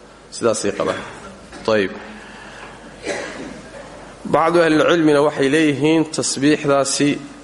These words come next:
waaba waajib bay istaageenba. Isxaaq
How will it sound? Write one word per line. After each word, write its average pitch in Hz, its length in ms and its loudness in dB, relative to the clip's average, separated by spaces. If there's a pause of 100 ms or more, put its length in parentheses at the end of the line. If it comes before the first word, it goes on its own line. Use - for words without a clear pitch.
(340)
waaba 131 300 2
waajib 131 440 2
bay 107 100 2
istaageenba. 107 640 0 (1600)
Isxaaq 143 400 0